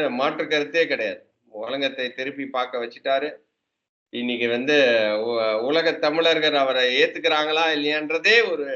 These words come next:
அவரே வந்து ஒரு டென்ஷன்ல தான் இருப்பாருன்றதுல எனக்கு மாற்று கருத்து கிடையாது. Including everyone,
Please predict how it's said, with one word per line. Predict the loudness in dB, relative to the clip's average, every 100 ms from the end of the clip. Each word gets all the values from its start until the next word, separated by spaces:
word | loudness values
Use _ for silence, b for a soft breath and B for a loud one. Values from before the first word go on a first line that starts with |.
| -6 -8 -10 -12 -12 -14 -16 _ _ -10
அவரே | -2 4 6
வந்து | 4 0 -8
ஒரு | -10
டென்ஷன்ல | -10 -10 -10 -10 -10
தான் | -8 -10
இருப்பாருன்றதுல | -8 -8 -8 -6 -8 -6 -8
எனக்கு | -8 -12
மாற்று | -12 -12 -12
கருத்து | -16 -16 -16
கிடையாது. | -12 -10 -10 -12 _ _ _ _ _ -10
Including | 0 2 6
everyone, | 4 4 2 -2 -4